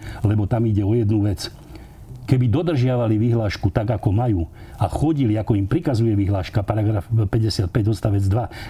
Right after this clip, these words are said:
kde majú napísané, že majú jazdiť jednotlivo za sebou, tak možno je to v poriadku. Ale oni si robia na cestách preteky.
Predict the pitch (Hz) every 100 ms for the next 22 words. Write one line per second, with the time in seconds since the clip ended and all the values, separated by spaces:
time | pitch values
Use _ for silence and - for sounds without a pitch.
0 | - 101 113 101 101 101 117 120 - 107
1 | 107 110 107 110 98 95 101 156 151 123
2 | 113 95 90 90 135 - 95 87 80 -
3 | - - - - - 101 92 123 120 120
4 | 104 104 - 120 101 80 - 80 - -
5 | - - 104 107 117 - 120 117 110 107
6 | 113 117 - - 123 127 - -